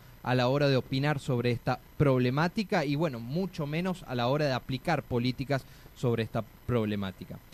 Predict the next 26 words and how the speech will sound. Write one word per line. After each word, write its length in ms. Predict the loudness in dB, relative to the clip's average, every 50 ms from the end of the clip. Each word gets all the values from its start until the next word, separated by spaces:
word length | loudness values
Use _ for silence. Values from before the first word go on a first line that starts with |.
| -20 -20 -20 -10 -4
Pasamos 360 | -4 0 0 0 0 0 0
al 100 | 0 2
día 140 | 4 2 4
martes, 360 | 4 2 0 0 0 -2 -2
si 100 | -2 0
te 100 | -2 0
parece. 480 | 2 2 2 2 2 2 0 -2 -2 -4 -6 -10 -10 -6
El 100 | -2 0
día 160 | 0 0 0
martes, 340 | 0 -2 -2 0 -2 -4 -4
transportistas 1000 | -4 -4 -4 -4 -6 -4 -4 -4 -4 -2 -2 -4 -4 -2 -2 -4 -4 -4 -6 -8 -4
cortaron 460 | -4 -4 -2 0 0 0 0 -2 -4
el 140 | -6 -6 -2
cruce 500 | 2 4 6 6 6 4 2 -2 0 0
aquí 380 | -2 -4 -4 -6 -4 -4 -2
en 100 | -4 -6
San 180 | -6 -8 -8 -6
José. 380 | -4 -6 -4 0 0 0 0 0 -6 -20 -20 -20 -20 -20 -20 -14 -4 2
Fue 400 | 4 4 6 6 4 4 4 2
un 100 | 0 -2
corte 320 | 0 0 0 0 2 -2 0
total 380 | 0 0 2 4 4 4 4
en 80 | 4 2
la 80 | 2
ruta 240 | 2 2 0 0 0
catorce, 600 | -2 -2 0 4 2 2 2 2 0 0 0 0